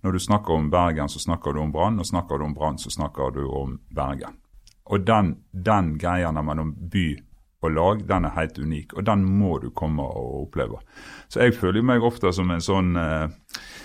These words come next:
eh, jeg vet ikke si mer sånn som skal fronte Bergen by enn å kjøpe spillere, men jeg, jeg synes det er så kult at spillerne skal få lov til å oppleve å spille for Brann. Og derfor er jo det sånn de siste årene at de vi har prøvd å få tak i,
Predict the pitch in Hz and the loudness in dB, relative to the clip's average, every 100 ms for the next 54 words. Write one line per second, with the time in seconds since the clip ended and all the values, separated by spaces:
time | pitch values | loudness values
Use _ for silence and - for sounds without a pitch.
0 | - - - 82 80 78 80 82 50 50 | -20 -16 -2 2 2 2 0 -4 -8 -8
1 | - - - 90 90 95 90 92 87 90 | -8 -8 -6 -4 -2 -4 -2 -2 2 2
2 | 87 82 78 85 80 85 80 - 87 - | 2 0 0 -2 -2 -4 -4 0 2 4
3 | 90 90 82 92 92 85 82 85 95 71 | 4 4 4 6 6 6 4 6 4 4
4 | - 76 80 78 73 76 - 90 90 - | -2 2 4 4 4 2 2 0 0 0
5 | 92 90 82 73 78 95 104 101 110 - | 2 4 2 0 0 0 0 0 -2 -2
6 | 127 113 - 104 - 117 85 - - 80 | -4 -4 -6 -8 -2 0 0 -2 -4 -4
7 | - - 98 90 78 71 78 82 90 - | -4 0 2 2 0 -2 -4 -4 -4 -6
8 | - - 69 73 71 - 85 73 - 71 | -8 -4 -4 -4 -8 -4 -2 -2 -4 -2
9 | 78 71 - _ _ _ 104 143 143 - | 0 -2 -8 _ _ _ 0 0 -2 -4
10 | 135 131 - - - 156 - - - 104 | 0 0 0 -4 -4 -4 -4 -8 -8 -4
11 | 104 - 110 - 95 90 78 82 - 101 | -2 -2 -4 0 0 2 -2 -6 -10 -2
12 | 117 101 98 90 78 - 92 87 87 - | 2 4 4 2 -2 0 -2 -2 -12 -2
13 | 80 78 - | 0 0 -2